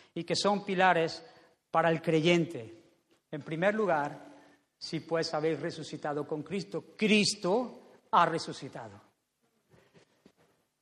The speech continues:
Hermano, esa verdad debe arder en nuestro corazón siempre. Cristo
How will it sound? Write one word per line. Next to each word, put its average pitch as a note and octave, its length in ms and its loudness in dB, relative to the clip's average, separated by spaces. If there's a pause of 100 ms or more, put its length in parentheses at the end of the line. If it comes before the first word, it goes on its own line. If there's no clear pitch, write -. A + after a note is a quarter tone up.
(500)
Hermano, G#3 280 6
esa A3 200 6
verdad G3+ 360 10
debe G3 200 6
arder F#3+ 340 8
en F#3+ 100 2
nuestro G3 300 -4
corazón F3 480 -2
siempre. D3 440 -4
Cristo A#3+ 760 6